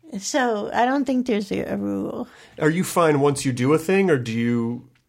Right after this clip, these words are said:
Speaker 2: do you kinda go back and second guess, "Oh, I should have done this, I shouldn't have done that, oh, that could have been better, that was better, or
Speaker 1: To
Speaker 2: this was"
Speaker 1: some extent, yes. Um, m-,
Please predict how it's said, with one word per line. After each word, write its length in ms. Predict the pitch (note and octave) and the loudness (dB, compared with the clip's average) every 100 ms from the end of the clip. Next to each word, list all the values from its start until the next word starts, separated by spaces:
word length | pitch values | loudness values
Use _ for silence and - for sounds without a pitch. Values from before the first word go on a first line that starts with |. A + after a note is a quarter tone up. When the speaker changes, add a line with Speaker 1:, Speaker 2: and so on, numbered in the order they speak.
| - | -14
Speaker 2:
do 100 | G#2 | -4
you 120 | B2 | -4
kinda 280 | B2 C3 B2 | -2 -2 -2
go 240 | G#2 A2 G#2 | 2 2 4
back 380 | A2 A2 G#2+ | 4 2 2
and 120 | G#2 G2 | -4 0
second 360 | B2 - A2 | 0 0 -2
guess, 200 | A#2+ A#2 | -2 -2
"Oh, 100 | C#3 | -4
I 40 | A#2+ | -6
should 200 | - C3+ | -6 -4
have 100 | B2 | -2
done 200 | A#2 C#3+ | -2 2
this, 260 | F#3 E3+ C3+ | 2 2 0
I 40 | |
shouldn't 240 | - D3+ C3+ | -2 -2 0
have 80 | |
done 200 | A#2+ A2+ D3 | -2 -2 -2
that, 240 | E3+ E3 | 0 0
oh, 220 | D#3+ D#3+ | 2 2
that 160 | D#3 D#3+ | 0 -2
could 140 | F3+ | -2
have 80 | E3 | -2
been 160 | D#3+ D#3 | -4 0
better, 360 | D#3 D#3 D3 | 0 2 2
that 180 | C#3+ C#3 | 2 0
was 140 | D3 C#3 | -2 -4
better, 520 | C#3+ C#3+ D3+ D3+ C#3+ | -4 -2 -2 -2 -4
or 40 | |
Speaker 1:
To 60 | C3 | -4
Speaker 2:
this 80 | C#3+ - | -6 0
was" 20 | |
Speaker 1:
some 200 | F#4+ F#4 | 2 2
extent, 720 | C4 - - - F#3 F#3+ G#3 | 0 -6 -10 -2 -2 -2 -4
yes. 600 | G#3 A3 F3+ - - - - - - _ | 2 2 2 -4 -16 -20 -20 -20 -20 _
Um, 400 | A3 G#3+ G#3 G3+ - _ _ - | 2 4 4 2 -6 _ _ -8
m-, 340 | A#3 G#3 | -6 -8